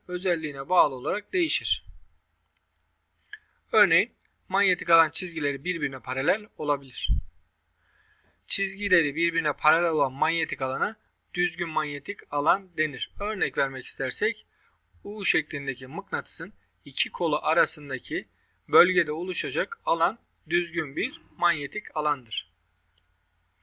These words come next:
Şekil üzerinde görelim. Burada, e, mıknatıs demir tozlarının arkasında, manyetik alan çizgileri burada bu şekilde eğriyken içeride aşağı doğru eğri,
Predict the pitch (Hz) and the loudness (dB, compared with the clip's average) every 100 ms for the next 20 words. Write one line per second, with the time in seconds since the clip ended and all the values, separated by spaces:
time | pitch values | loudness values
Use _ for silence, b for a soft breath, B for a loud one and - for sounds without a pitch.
0 | B B B B B _ - - 220 233 | B B B B B _ -10 -8 -6 -6
1 | 202 165 147 131 127 170 165 175 - _ | -2 0 0 -2 2 2 2 -2 -12 _
2 | _ _ _ _ _ _ _ _ _ _ | _ _ _ _ _ _ _ _ _ _
3 | _ _ 170 185 214 185 185 - - 147 | _ _ _ 2 4 6 6 4 -4 -8
4 | 135 135 135 135 135 b b b b b | -6 -4 -4 -4 -6 b b b b b
5 | - 156 165 180 180 185 190 - - - | -16 -14 -6 -4 -4 -2 -2 -2 -4 -6
6 | 151 170 175 - 151 147 139 135 160 165 | -4 -4 -4 -2 0 0 -2 -2 2 2
7 | - 180 180 175 180 202 b b b b | 4 2 2 4 4 4 b b b b
8 | b _ 160 160 175 180 180 170 170 170 | b _ 2 6 6 4 4 6 6 2
9 | - 147 143 135 123 - _ _ _ _ | -4 -2 2 2 0 -12 _ _ _ _
10 | _ _ _ 156 170 160 151 143 - 170 | _ _ _ -8 -6 6 6 6 2 _
11 | 170 175 - 139 147 135 151 151 147 151 | -16 -4 -2 -2 -6 -6 -4 0 0 0
12 | 131 135 175 214 _ - 302 143 156 147 | -2 -2 -4 -6 _ -20 -8 2 4 6
13 | 143 143 - 156 165 175 175 180 180 | 6 6 6 6 6 4 2 4 2